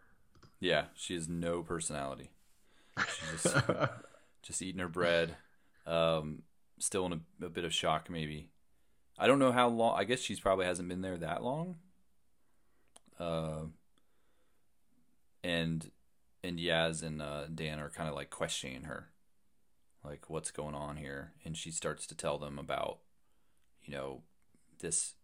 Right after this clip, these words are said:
Speaker 1: this place, uh, that they can't go to the edge of the town, right? They can't go past the sign.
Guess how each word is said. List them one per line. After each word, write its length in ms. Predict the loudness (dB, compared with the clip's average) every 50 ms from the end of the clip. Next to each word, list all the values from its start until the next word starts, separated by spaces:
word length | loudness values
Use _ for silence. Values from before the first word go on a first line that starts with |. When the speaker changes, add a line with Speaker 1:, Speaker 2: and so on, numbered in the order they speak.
| -14
Speaker 1:
this 260 | -8 -4 -4 -4 -6 -6 _ _ _ -14
place, 480 | -2 4 4 6 6 4 2 0 0 2
uh, 300 | 2 4 4 4 4 2 0
that 100 | -2 -4
they 100 | -4 -4
can't 260 | -2 -2 -2 -2 0
go 460 | 2 2 4 4 4 2 0 -2 -4 -10 -16 _ _ _ _ _ _ _ _ _ -20 -20 -20 _ _ -12
to 100 | -8 -4
the 140 | -2 0 0
edge 180 | 0 0 0
of 360 | -2 -4 -4 -4 -8 -12 -10 -8
the 180 | -6 -4 -4 -6
town, 420 | -6 -6 -4 -2 -2 -2 -4 -4
right? 240 | -4 -4 -4 -4 -4
They 80 | -6 -8
can't 220 | -6 -6 -6 -4
go 80 | -6 -6
past 320 | -4 -4 -4 -2 -4 -2
the 80 | 2 2
sign. 440 | 2 4 2 0 -2 -4 -6 -8